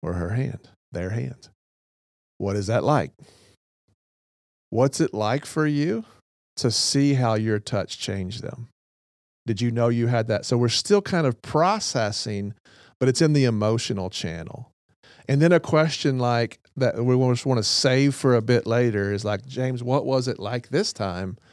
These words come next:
Instead of just telling about the frustration, to also tell about the sadness. You see, that's a good question.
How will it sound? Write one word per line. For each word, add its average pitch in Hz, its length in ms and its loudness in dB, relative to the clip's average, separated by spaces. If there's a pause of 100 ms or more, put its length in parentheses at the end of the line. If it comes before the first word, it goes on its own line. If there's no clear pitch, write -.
(320)
Instead 139 460 4
of 151 180 4
just 127 400 2
telling 127 320 2
about 104 220 -2
the - 80 -6
frustration, 110 840 -2 (380)
to 151 120 4
also 147 420 4
tell 135 240 4
about 117 260 2
the 110 80 -4
sadness. 101 540 0
You 127 80 2
see, 151 140 2
that's 151 200 4
a 151 60 4
good 165 320 4
question. 127 640 0